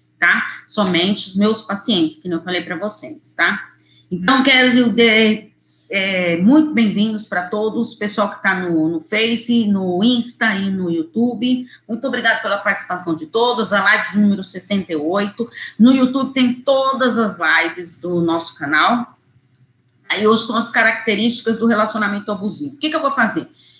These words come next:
Eu vou tá comentando com vocês, é, algumas perguntas que vieram pra mim. As perguntas que vocês me enviarem ao vivo, vou tá respondendo pra vocês. E também vou tá comentando algumas coisas importantes e falando das características, tanto do relacionamento abusivo,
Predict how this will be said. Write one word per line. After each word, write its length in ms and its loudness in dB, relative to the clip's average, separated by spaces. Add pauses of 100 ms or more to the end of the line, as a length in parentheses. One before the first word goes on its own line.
Eu 180 2
vou 180 2
tá 160 2
comentando 580 0
com 160 0
vocês, 920 -2
é, 440 0
algumas 400 2
perguntas 560 -2
que 100 -4
vieram 240 -2
pra 180 -2
mim. 360 0
As 180 -2
perguntas 460 2
que 100 -4
vocês 400 0
me 140 0
enviarem 580 -2
ao 260 2
vivo, 540 0 (300)
vou 120 -6
tá 100 -2
respondendo 560 -2
pra 160 -4
vocês. 640 -6
E 160 0
também 420 6
vou 140 2
tá 440 0
comentando 760 4
algumas 340 0
coisas 240 -2
importantes 540 0
e 20 -4
falando 380 -2
das 200 2
características, 800 -2
tanto 220 -2
do 80 -2
relacionamento 640 -4
abusivo, 580 -4